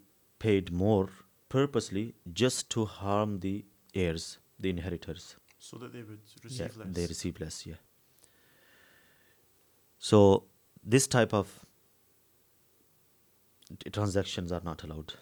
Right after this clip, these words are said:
Speaker 1: in maradul wafat. Yeah. Now this happens actually, uh, you know, the person who's dying, he thinks that, uh,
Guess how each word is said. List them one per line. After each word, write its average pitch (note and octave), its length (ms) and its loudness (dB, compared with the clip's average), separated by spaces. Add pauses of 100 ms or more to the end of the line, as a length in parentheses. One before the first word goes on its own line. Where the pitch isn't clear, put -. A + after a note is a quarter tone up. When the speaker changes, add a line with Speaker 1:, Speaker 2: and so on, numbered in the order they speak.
(840)
Speaker 1:
in F2 180 -6
maradul E2 400 -6
wafat. - 200 -16 (720)
Yeah. E2 180 -12 (1120)
Now B2 100 6
this D3+ 160 2
happens D3+ 280 2
actually, A#2 360 -2 (100)
uh, G#2 220 2 (260)
you G#2 120 0
know, G2 60 0
the F#2 120 -6
person G#2+ 560 0 (1200)
who's G#2 220 2
dying, A2+ 300 4
he G2 100 -8
thinks A#2 320 -4
that, - 320 -2 (460)
uh, F#2 360 -2